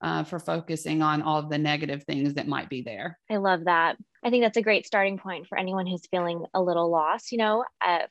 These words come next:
Speaker 2: first, what I'm hearing, seek out others. So maybe not in your immediate community or organization. It might be not someone who looks like you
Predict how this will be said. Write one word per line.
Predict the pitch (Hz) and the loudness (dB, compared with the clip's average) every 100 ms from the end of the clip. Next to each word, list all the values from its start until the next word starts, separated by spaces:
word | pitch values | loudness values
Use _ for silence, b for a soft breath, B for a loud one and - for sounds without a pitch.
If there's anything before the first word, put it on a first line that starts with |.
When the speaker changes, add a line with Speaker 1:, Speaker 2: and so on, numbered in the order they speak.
| _ 233 | _ 2
Speaker 2:
first, | 214 214 240 | 2 2 -2
what | 208 | -2
I'm | 202 | -2
hearing, | 202 196 190 - | -4 -4 -4 -8
seek | - - 254 254 | -14 0 0 6
out | 196 196 208 - | 8 8 6 4
others. | 190 180 240 294 - | 2 4 4 4 2
So | 220 | -2
maybe | 196 196 | 0 0
not | 208 190 | 2 0
in | 196 | -2
your | 190 | -4
immediate | 180 180 180 202 220 - | -4 -2 2 2 2 -2
community | 247 254 262 277 | -4 0 2 4
or | 262 202 - | 6 4 4
organization. | 190 185 185 185 180 180 - 202 | 0 0 -2 -4 -4 -4 -4 -4
It | 196 | -2
might | 180 - | -4 -2
be | 175 170 - b b b 302 | -2 -2 -6 b b b 0
not | 359 294 | 0 2
someone | 277 262 | 4 6
who | 254 | 6
looks | 214 202 - | 6 4 2
like | 208 208 | 0 0
you | 208 208 208 | 0 2 2